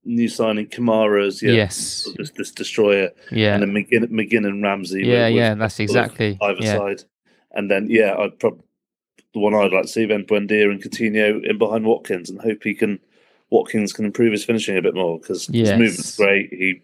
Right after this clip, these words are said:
Speaker 1: he works hard, all those ticks in the boxes, but yeah, not quite a f-, the same finisher Ings is.
Speaker 2: Yeah,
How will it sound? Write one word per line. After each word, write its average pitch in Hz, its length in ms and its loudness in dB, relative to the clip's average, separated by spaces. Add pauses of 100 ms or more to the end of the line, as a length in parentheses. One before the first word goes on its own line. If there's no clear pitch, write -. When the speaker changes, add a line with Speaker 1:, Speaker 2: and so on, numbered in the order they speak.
Speaker 1:
he 107 80 -6
works 104 340 2
hard, 95 320 0 (320)
all 113 140 -2
those 98 160 2
ticks - 240 -6
in 98 40 -10
the 92 60 -8
boxes, 92 520 -4 (640)
but 95 300 0 (480)
yeah, 92 200 -2
not 98 200 -2
quite - 200 0
a - 20 0
f-, - 260 -6
the 110 60 -8
same 101 200 -2
finisher 104 380 0
Ings 98 240 0
is. 82 200 -2 (720)
Speaker 2:
Yeah, 120 260 2